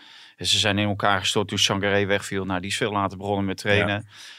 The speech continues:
Speaker 1: Ten Hag had daar een idee over en dat vond ik wel een goed idee. Eh, gewoon, eh, voor alle belangrijke wedstrijden moeten die gasten aanwezig zijn. En als je dan later in het seizoen, maar bij P S V is dat dan in augustus, want ze hebben een heel makkelijk programma verder,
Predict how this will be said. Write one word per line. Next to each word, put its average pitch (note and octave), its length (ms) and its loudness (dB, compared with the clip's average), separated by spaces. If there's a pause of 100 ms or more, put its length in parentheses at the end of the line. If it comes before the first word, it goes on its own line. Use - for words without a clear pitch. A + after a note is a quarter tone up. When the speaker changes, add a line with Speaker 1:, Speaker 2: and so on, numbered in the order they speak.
(140)
Speaker 1:
Ten A2 160 0
Hag A#2+ 200 4
had A#2 120 0
daar A2 220 2
een A2 80 -2
idee A2+ 500 4
over G#2+ 260 2
en G#2 100 -2
dat G#2 180 -10
vond A2 260 -6
ik G#2 60 -4
wel G#2 120 -2
een G2+ 80 -2
goed G#2+ 200 -8
idee. G2+ 420 4
Eh, A2+ 160 2
gewoon, A2 420 0
eh, G#2 240 -2
voor A#2 200 0
alle A2 220 2
belangrijke A2+ 400 0
wedstrijden G#2 400 0
moeten A2+ 200 -2
die G#2+ 100 -4
gasten A2 300 0
aanwezig G#2 360 2
zijn. A2+ 380 -4 (440)
En - 100 -2
als A#2 120 2
je B2 80 2
dan G#2+ 220 2
later A2 580 2
in G#2 180 -4
het G#2+ 100 -2
seizoen, A2+ 440 0
maar G2 220 0
bij F#2+ 140 -2
P G2+ 220 2
S - 80 0
V - 40 -8
is G#2 260 0
dat F#2+ 120 -2
dan G2 180 0
in F#2+ 100 0
augustus, G#2+ 460 -2
want G#2+ 140 -6
ze - 40 -8
hebben G2 180 0
een G2 60 2
heel F#2 80 -4
makkelijk F2+ 280 -8
programma F#2+ 420 -4
verder, G#2 300 -4